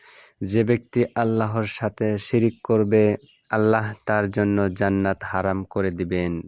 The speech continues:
সূরা মাইদা বাহাত্তর নম্বর আয়াতের মধ্যে বলা হয়েছে। দুই নম্বর, পাঁচ ওয়াক্ত নামাজ নিয়মিত আদায় করা। নামাজ জাহান্নামের আগুন থেকে রক্ষা করে। হাদিসে বলা হয়েছে,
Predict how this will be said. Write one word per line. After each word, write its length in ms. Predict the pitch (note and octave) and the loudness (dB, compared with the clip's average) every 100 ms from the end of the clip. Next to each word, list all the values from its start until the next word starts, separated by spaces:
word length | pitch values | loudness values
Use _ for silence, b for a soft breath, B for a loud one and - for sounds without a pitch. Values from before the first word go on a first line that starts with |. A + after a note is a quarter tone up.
| - | -12
সূরা 460 | - - A2 G#2 G#2 | -8 -4 0 2 2
মাইদা 760 | G2 G2 F#2+ G2 G2+ G#2+ G#2 - C3 | 0 0 0 0 0 0 0 -2 -10
বাহাত্তর 460 | G2 F#2+ F#2+ - G2 | -4 -2 -2 -4 -4
নম্বর 340 | F#2+ F#2 F#2 - | -2 -2 -4 -4
আয়াতের 400 | F#2 F#2 - F#2+ | -4 -4 -4 -4
মধ্যে 300 | F#2 F2+ F2 | -4 -6 -6
বলা 260 | F2+ F2 | -4 -2
হয়েছে। 520 | E2+ E2 E2 - E2 - B B B B B | -2 -4 -4 -4 -4 -10 B B B B B
দুই 200 | G2 A2+ | 0 4
নম্বর, 440 | A2+ A2+ A2 G#2+ G2+ | 4 4 4 2 2
পাঁচ 220 | - A2 G#2+ | 2 0 0
ওয়াক্ত 200 | A2 - | -6 -6
নামাজ 520 | A2 G#2 G#2 G2+ G2 - | -4 0 0 0 0 0
নিয়মিত 480 | G#2 G#2 G2+ G2 G2+ | 0 0 -2 -2 -4
আদায় 320 | - F#2 F#2 | -4 -2 -4
করা। 400 | F2 F2 E2+ D2+ - b b _ - | -4 -6 -6 -6 -12 b b _ -4
নামাজ 480 | G2+ G#2 A2 G#2 - | 0 2 2 2 0
জাহান্নামের 640 | G#2+ G#2+ G#2 G#2+ G#2+ G#2 F#2 - | 0 0 0 0 0 -2 -4 -4
আগুন 380 | G2+ G#2 A2+ | -4 -2 -4
থেকে 300 | A2 G#2+ - | -4 -8 -6
রক্ষা 400 | F#2+ F#2+ - - | -4 -4 -6 -8
করে। 440 | F#2 F#2 F2+ E2+ D#2 - | -6 -4 -2 -2 -6 -12
হাদিসে 540 | - F2 F2 G#2 - G#2 | -6 -4 0 0 0 0
বলা 280 | G#2 G#2 | 2 2
হয়েছে, 560 | G#2 G2+ G2 - G#2 F#2 | 0 -2 -2 0 0 0